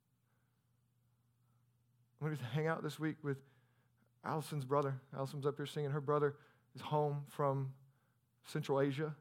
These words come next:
That's all I could say here online, but in a, in a country that most of you would never dream of visiting, they're giving his life to tell people about Jesus.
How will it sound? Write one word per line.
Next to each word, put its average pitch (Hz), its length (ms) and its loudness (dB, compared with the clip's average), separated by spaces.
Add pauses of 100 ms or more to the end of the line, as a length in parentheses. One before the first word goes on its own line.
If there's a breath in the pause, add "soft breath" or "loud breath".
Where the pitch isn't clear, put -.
(380)
That's 143 80 -6
all 143 140 4
I 139 40 2
could 139 140 -6
say 143 300 0 (320 soft breath)
here 147 260 2
online, 143 380 2
but 135 140 0 (480 soft breath)
in 127 80 -4
a, 120 120 -2 (1040)
in 139 60 -2
a - 20 -6
country 156 440 0
that 139 100 2
most 147 220 0
of 147 100 -2
you 151 80 0
would 139 80 0
never 139 160 0
dream 143 360 0
of 131 120 0
visiting, 135 480 -2 (920)
they're 147 160 2
giving 139 300 -2
his 131 140 -2
life 135 340 0 (1200)
to 131 80 -6
tell 139 140 0
people 135 220 -4
about 127 220 -2
Jesus. 135 360 -8